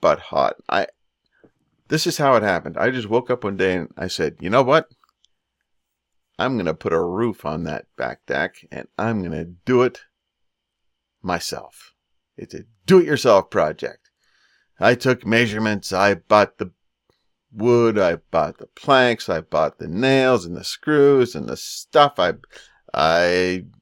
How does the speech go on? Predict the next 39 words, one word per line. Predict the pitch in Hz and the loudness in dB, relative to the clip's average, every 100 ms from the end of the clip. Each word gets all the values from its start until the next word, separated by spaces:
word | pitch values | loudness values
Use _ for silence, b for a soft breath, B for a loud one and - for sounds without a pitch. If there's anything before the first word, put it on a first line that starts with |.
| _ _ - | _ _ -12
yeah, | 92 131 143 85 | 0 2 2 2
I | 90 | -2
did | 92 151 | 2 2
it | 95 - _ _ | 2 -6 _ _
all | 71 101 131 | -2 2 2
by | 117 123 120 | 4 4 4
myself, | 117 101 - 87 65 60 _ - | 2 0 -2 -2 -2 -4 _ -18
except | - - 120 - - - _ - 87 | -12 0 0 0 -8 -20 _ -18 -6
I | 87 87 | -2 -2
didn't. | 78 71 - _ _ _ _ _ _ _ _ _ _ _ - | -4 -8 -10 _ _ _ _ _ _ _ _ _ _ _ -8
I | |
mean, | 92 | -6
I, | 85 67 | -4 -4
I | 90 | -2
kinda | 131 123 | 0 0
laid | 107 110 | 2 2
it | 107 104 | 2 2
out | 110 | 0
for | - | -2
myself, | 98 98 - 107 107 - | -2 -2 2 2 2 0
and | 85 90 - B B _ | -8 -8 -12 B B _
had | 156 135 | 2 4
I | 110 | 4
asked | - 123 196 - | 2 0 0 0
somebody | 127 95 92 | 0 2 0
for | 90 90 | -2 -6
help, | 98 135 175 - _ _ _ _ _ _ | 4 4 4 -2 _ _ _ _ _ _
I | - | -4
would | 107 110 | -2 0
have | 107 | 2
had | 113 110 95 - - | 4 4 4 0 -4
a, | 95 - | -4 0
a | 90 | -2
much | 98 110 - - | 0 -4 -4 -2
better | 95 95 | 0 -2
product, | - 87 73 - - - _ _ _ _ _ _ _ _ _ - - | -2 -2 -2 -6 -14 -20 _ _ _ _ _ _ _ _ _ -18 0
a | |
much | 113 117 - | 0 0 2
better | 117 101 | 2 2